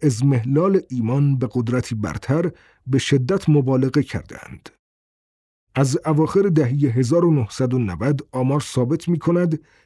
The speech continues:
که کمتر از پنج درصد جمعیت دنیا ملحد به شمار می‌روند. بین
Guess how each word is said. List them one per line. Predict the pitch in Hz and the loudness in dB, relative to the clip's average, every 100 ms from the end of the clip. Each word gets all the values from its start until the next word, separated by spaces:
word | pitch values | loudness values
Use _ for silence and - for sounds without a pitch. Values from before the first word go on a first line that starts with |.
| - | -4
که | 156 | -2
کمتر | - - 160 156 160 160 | -2 0 2 2 2 0
از | 113 - | -2 -6
پنج | - 139 131 120 | -4 -2 -2 -2
درصد | 127 120 - 131 127 | -4 -4 -4 -2 -2
جمعیت | 117 123 113 - 117 110 | 0 -2 -2 -6 -6 -2
دنیا | 123 123 110 98 113 101 - - - | -2 -2 -2 -2 -4 -6 -14 -8 0
ملحد | 143 127 - 117 113 | 2 2 -2 -4 -4
به | |
شمار | 107 104 98 82 | -2 -2 -2 -4
می‌روند. | 85 71 69 - - - _ _ _ _ _ _ _ _ 117 | -8 -8 -14 -20 -20 -20 _ _ _ _ _ _ _ _ 0
بین | 120 151 160 | 2 2 0